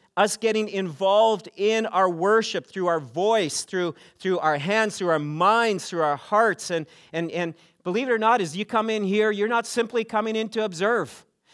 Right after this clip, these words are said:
You're not observing what is taking place here. You are not the audience. The audience is seated on the throne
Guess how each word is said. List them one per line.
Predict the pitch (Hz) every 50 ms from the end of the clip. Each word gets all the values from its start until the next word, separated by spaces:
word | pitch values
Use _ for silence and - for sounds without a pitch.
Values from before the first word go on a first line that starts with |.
| _ _
You're | 175 196
not | 220 220 220 220
observing | 208 175 156 143 160 190 208 240 254 214 226 226 220 208
what | 202 214 208 214
is | 214 -
taking | - - 214 220 208 220 214 208
place | - - 220 214 214 208 - -
here. | 214 226 247 247 220 165 117 - - _ _ _ _ _ _ _ _ _ _ _ _ _ _ _ _ _ _
You | 160 196 233
are | 240 226
not | 214 208 202 208 220 233 240 233 233
the | 226 226 220
audience. | 226 220 226 233 247 247 208 160 127 104 - - - - - - _ _ _ _ _ _ _ _ _ _ _ _ _ _ _ _ _ _ _ _
The | 185 190 - - -
audience | 190 208 233 254 247 254 254 254 247 247 214 - - - - _ _
is | 180 190 -
seated | - - - 247 254 262 247 262 254 214 - - _
on | - 208 226 240 247 247 220 - - _
the | _ 202
throne | 185 - - 240 254 262 262 262 262 254 196